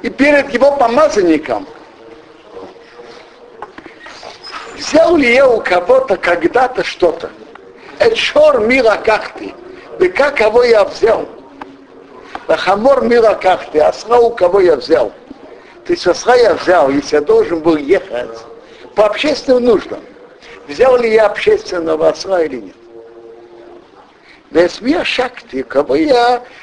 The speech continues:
кому-то остался должен. Ошик значит, если кто-то работал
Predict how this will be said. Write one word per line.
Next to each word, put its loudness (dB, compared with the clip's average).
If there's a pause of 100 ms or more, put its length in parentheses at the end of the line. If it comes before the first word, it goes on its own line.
(160)
кому-то 0
остался 0
должен. 0 (400)
Ошик 0
значит, -6
если -8
кто-то -2
работал 0